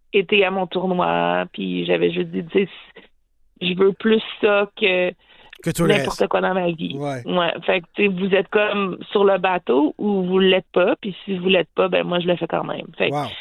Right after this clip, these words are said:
Speaker 1: j'ai, puis c'était comme la première fois dans ma vie que je donnais un, un genre d'ultimatum, puis c'était, c'était même pas un gros tournoi, là, c'était juste un tournoi, euh, me semble que c'était genre au Centre de Foire à Québec, mais c'était tout petit,
Speaker 2: Tu y
Speaker 1: là.
Speaker 2: tenais quand même.
Speaker 1: Euh, hein ?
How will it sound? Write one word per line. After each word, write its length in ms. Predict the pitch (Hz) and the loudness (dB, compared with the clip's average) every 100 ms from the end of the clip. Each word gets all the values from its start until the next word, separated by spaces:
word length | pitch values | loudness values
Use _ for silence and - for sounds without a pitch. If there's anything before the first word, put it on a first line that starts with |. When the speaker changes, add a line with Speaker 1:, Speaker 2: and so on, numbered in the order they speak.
| - - - - | -16 -16 -14 -2
Speaker 1:
j'ai, 280 | 202 185 - _ _ _ | 0 0 -4 _ _ _
puis 140 | 220 202 | -4 0
c'était 180 | 220 | 0
comme 160 | 208 392 | 2 2
la 140 | 330 190 | 2 2
première 240 | 196 185 | -2 0
fois 100 | 233 | 0
dans 120 | 220 | 0
ma 160 | 190 175 | 0 -2
vie 180 | 185 220 | -4 -2
que 160 | 190 | 0
je 40 | 170 | 2
donnais 580 | 175 180 180 175 175 - | 0 2 2 2 0 0
un, 60 | 185 | 0
un 80 | 175 | 2
genre 140 | 180 | 2
d'ultimatum, 600 | 190 170 - 180 160 302 403 | 2 0 -2 -2 0 2 2
puis 120 | 214 | 2
c'était, 260 | - - 185 - - - - - | 0 0 0 -4 -16 -18 -18 -4
c'était 140 | - | 0
même 120 | 185 | 0
pas 140 | 285 233 | 2 0
un 40 | |
gros 140 | 175 180 | 0 0
tournoi, 360 | 175 180 185 | 0 2 0
là, 80 | 170 | 0
c'était 180 | - 165 | 0 -2
juste 160 | 202 | 0
un 80 | 254 | -2
tournoi, 400 | 202 170 190 202 - - _ - | -2 0 0 0 -6 -20 _ -4
euh, 160 | 165 170 | -2 0
me 100 | 190 | -2
semble 160 | 277 247 | -2 0
que 40 | |
c'était 220 | 190 175 | 2 2
genre 340 | 170 165 160 - | 2 0 -2 -4
au 60 | |
Centre 260 | 170 190 180 | -2 0 0
de 80 | 170 | 0
Foire 180 | 185 185 | 0 -2
à 80 | |
Québec, 320 | 170 165 175 - | -2 0 0 0
mais 180 | 170 165 _ _ _ _ _ _ _ | -6 -8 _ _ _ _ _ _ _
c'était 160 | - 185 | -6 -4
tout 120 | 220 | -4
petit, 220 | - - 190 | -6 -2 2
Speaker 2:
Tu 20 | |
y 20 | 165 | 2
Speaker 1:
là. 100 | 160 | 2
Speaker 2:
tenais 200 | 147 131 | -4 -6
quand 180 | 127 110 | -8 -8
même. 120 | - | -2
Speaker 1:
Euh, 320 | 175 175 175 - _ _ _ _ _ _ - | 0 2 0 -2 _ _ _ _ _ _ -2
hein ? 160 | 330 | -2